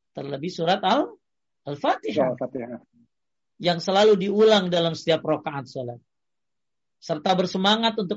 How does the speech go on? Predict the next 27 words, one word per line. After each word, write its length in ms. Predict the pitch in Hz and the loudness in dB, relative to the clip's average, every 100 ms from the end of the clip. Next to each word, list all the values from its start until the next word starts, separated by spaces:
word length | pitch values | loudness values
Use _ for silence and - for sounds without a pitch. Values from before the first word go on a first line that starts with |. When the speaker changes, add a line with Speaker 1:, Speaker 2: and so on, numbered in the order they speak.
| 190 | -2
Speaker 1:
mampu 320 | 214 208 226 | 0 0 -2
mentadaburi 640 | 190 196 180 190 208 247 | 0 0 2 0 0 -2
setiap 320 | 208 - 190 - | -4 -2 -4 0
ayat 320 | 220 233 226 | 2 2 0
yang 80 | 190 | -4
dibaca 560 | 170 160 233 214 208 | -2 4 2 4 0
atau 160 | - 170 | 0 0
dia 160 | 160 | 0
dengar 400 | 147 160 185 160 | 0 0 0 0
pada 240 | 151 151 185 | -2 0 -2
sal-, 400 | 175 156 151 - | -4 -4 -4 -6
salat 320 | 165 151 151 | -4 -2 -2
sir, 400 | - 226 240 254 254 _ _ _ _ _ _ - | -4 -2 0 0 -6 _ _ _ _ _ _ -6
ya, 320 | 143 185 240 | 2 2 2
maupun 320 | 214 160 170 | -2 -4 -4
salat 320 | 151 151 143 120 | -2 -2 -2 0
jahar 400 | 170 175 285 269 | 0 2 2 2
yang 160 | 175 | -2
bacaan 320 | 151 147 160 | -2 -4 -4
dikeraskan. 640 | 151 147 147 139 - 123 123 127 _ _ _ _ _ _ _ _ _ _ | -4 -6 -4 -6 -8 -12 -12 -18 _ _ _ _ _ _ _ _ _ _
Ini 480 | 127 165 180 175 - - _ | -6 -4 -4 -6 -16 -20 _
coba 320 | - 151 139 | -6 -2 -2
deh, 80 | 123 | -4
tadaburi 560 | 123 135 143 139 165 151 | -6 -2 -2 -2 0 0
deh 160 | 127 | -2
Al-Fatihah 560 | 117 113 123 123 131 117 | -8 -8 -10 -10 -12 -14
itu. 240 | 113 113 | -16 -20